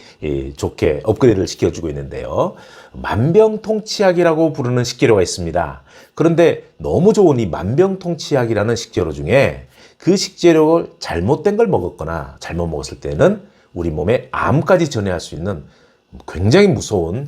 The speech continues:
이 독약이 되는 식재료가 되기도 합니다. 자, 만병통치약이라는 그 식재료에 대해서 잘 알아서 우리가 건강을 유지하는 데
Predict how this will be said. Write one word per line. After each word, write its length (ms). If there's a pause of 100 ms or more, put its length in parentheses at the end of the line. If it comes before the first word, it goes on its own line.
(120)
이 100
독약이 420
되는 380
식재료가 560
되기도 260
합니다. 380 (360)
자, 340 (240)
만병통치약이라는 1300
그 120
식재료에 500
대해서 200
잘 320
알아서 600 (180)
우리가 340
건강을 480
유지하는 420
데 260